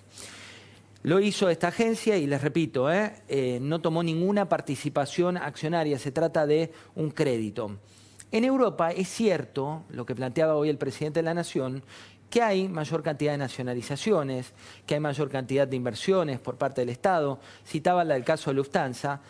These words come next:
pero lo que también es cierto, y esta es la gran diferencia respecto de lo que vemos cuando se utilizan estas frases en la República Argentina,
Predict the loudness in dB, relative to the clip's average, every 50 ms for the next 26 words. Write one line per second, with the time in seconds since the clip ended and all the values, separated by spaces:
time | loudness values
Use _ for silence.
0 | -20 -20 -16 -2 0 2 2 2 2 2 2 2 2 0 0 0 0 0 -2 0
1 | 2 2 2 2 0 -2 -4 -6 -4 -4 -6 -8 -10 -14 -18 -20 -20 -20 -20 -20
2 | -20 -20 -20 -18 -18 -10 -4 -2 -2 0 0 -2 0 0 0 2 2 2 2 2
3 | 0 0 -2 -2 -2 -2 0 0 0 0 0 -2 -6 -8 -6 -4 -4 -2 -4 -4
4 | -8 -12 -20 -20 -20 -20 -20 -12 -6 -6 -4 -2 0 -2 0 2 0 2 2 0
5 | 0 0 0 0 0 0 0 -2 -2 -4 -4 -4 -4 -4 -4 -4 -6 -4 -6 -6
6 | -4 -4 -2 0 0 0 0 -2 -4 -4 -4 -4 -4 -4 -4 0 0 2 2 0
7 | 0 -2 -2 -2 -2 -4 -10 -20 -20 -20 -20 -20 -14 -8 -4 0 2 2 2 2
8 | 2 0 0 0 0 2 2 0 0 0 -2 -2 -2 -2 -2 -2 -2 -4 -6